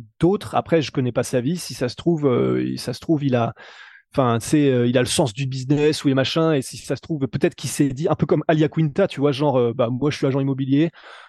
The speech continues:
qu'est-ce que je me fais chier à être combattant professionnel ? Je vais rester agent immobilier et gagner ma vie telle, comme telle, et puis, euh, puis basta, j'en ai marre de me faire prendre pour un torchon par, euh, par l'U F C. C'est, c'est ce qu'a fait Alia Quinta, hein, littéralement.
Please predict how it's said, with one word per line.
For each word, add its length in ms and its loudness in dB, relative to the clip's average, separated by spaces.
qu'est-ce 140 -2
que 80 -6
je 80 0
me 40 2
fais 140 0
chier 340 0
à 60 4
être 80 -4
combattant 320 -2
professionnel ? 800 0
Je 140 -4
vais 80 2
rester 260 0
agent 160 0
immobilier 640 2
et 80 2
gagner 260 2
ma 120 2
vie 180 -12
telle, 180 -4
comme 220 -2
telle, 260 2
et 60 2
puis, 320 -4
euh, 260 2
puis 140 -10
basta, 420 2
j'en 160 -6
ai 80 -2
marre 160 0
de 80 -4
me 60 -6
faire 180 -8
prendre 460 -2
pour 160 -4
un 20 -4
torchon 340 -4
par, 200 0
euh, 100 -2
par 100 4
l'U 160 4
F 20 -10
C. 140 2
C'est, 140 -4
c'est 180 -2
ce 80 -6
qu'a 120 2
fait 120 0
Alia 140 2
Quinta, 320 -2
hein, 80 -2
littéralement. 500 0